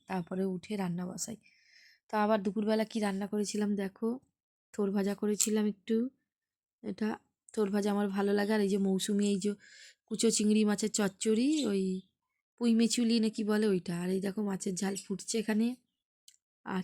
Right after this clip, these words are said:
চাটনি আর ভাত। তার দুপুরবেলা দেখো আমি খেতে বসে গেছি পুঁই মিচুলি, থোর, ভাত আর ডিম ভাজা চাটনি নিয়ে। তো দুপুরবেলা আমি এই খেলাম। আর দেখো মেয়ে স্কুল থেকে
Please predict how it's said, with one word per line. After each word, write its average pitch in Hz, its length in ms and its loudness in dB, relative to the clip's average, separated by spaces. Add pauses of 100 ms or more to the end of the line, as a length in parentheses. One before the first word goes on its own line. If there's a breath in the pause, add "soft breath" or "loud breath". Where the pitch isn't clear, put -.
চাটনি 202 460 -2
আর 202 100 0
ভাত। 185 280 -4 (840 soft breath)
তার 220 140 -2
দুপুরবেলা 220 460 2
দেখো 214 220 0
আমি 214 140 0
খেতে 208 240 -2
বসে 196 280 0
গেছি 214 280 0
পুঁই 208 260 -2
মিচুলি, 208 440 0 (120)
থোর, 202 420 0
ভাত 196 480 -2
আর 208 100 -2
ডিম 180 260 -4
ভাজা 202 300 -2
চাটনি 190 480 -4
নিয়ে। 175 240 -4 (1120 loud breath)
তো 208 80 -6
দুপুরবেলা 208 540 2
আমি 202 220 2
এই 202 120 2 (120)
খেলাম। 214 340 0 (640)
আর 202 140 -4
দেখো 208 340 -2
মেয়ে 214 280 4
স্কুল 208 400 -2
থেকে 220 320 0